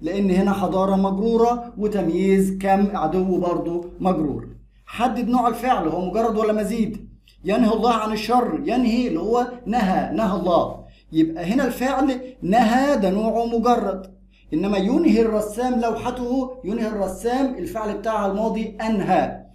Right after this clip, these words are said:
يبقى فعل مزيد. يبقى احنا كده حلينا برضو الواجب. تعالوا بقى نتكلم عن الميزان الصرفي لكلمات اللغة العربية. عايزين نوزن الكلمة.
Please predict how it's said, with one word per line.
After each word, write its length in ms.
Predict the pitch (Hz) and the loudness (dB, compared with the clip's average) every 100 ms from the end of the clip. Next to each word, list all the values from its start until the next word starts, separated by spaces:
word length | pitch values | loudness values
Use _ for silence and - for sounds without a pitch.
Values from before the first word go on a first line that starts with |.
| - - | -20 -4
يبقى 180 | 151 165 | -2 -2
فعل 400 | 180 208 190 170 | -4 -2 -2 0
مزيد. 480 | 160 151 131 - - - _ _ - _ | 0 0 -4 -6 -14 -20 _ _ -20 _
يبقى 180 | - 202 | -8 -6
احنا 100 | 190 | -6
كده 240 | 208 240 247 | -4 -4 -2
حلينا 300 | 214 208 220 | -2 0 0
برضو 260 | 220 196 | 0 2
الواجب. 460 | 196 180 151 - - - _ _ - | 2 2 2 -2 -14 -20 _ _ -8
تعالوا 240 | 156 247 | -2 0
بقى 240 | 240 262 233 | 0 0 -2
نتكلم 540 | - 262 262 262 247 - | 0 0 2 2 2 -2
عن 180 | 190 202 | -2 0
الميزان 360 | 208 208 226 226 | 0 0 0 0
الصرفي 480 | - 214 180 - - - | -2 0 0 0 -12 -8
لكلمات 480 | 160 190 196 220 190 | -4 -2 2 0 0
اللغة 240 | 185 196 | -2 0
العربية. 680 | 190 180 170 170 139 117 - - | 2 0 0 0 -2 -2 -10 -8
عايزين 360 | 185 190 254 247 | -4 0 2 2
نوزن 320 | 262 214 208 | 0 0 -2
الكلمة. 560 | 170 - 190 135 123 | -2 0 2 2 -2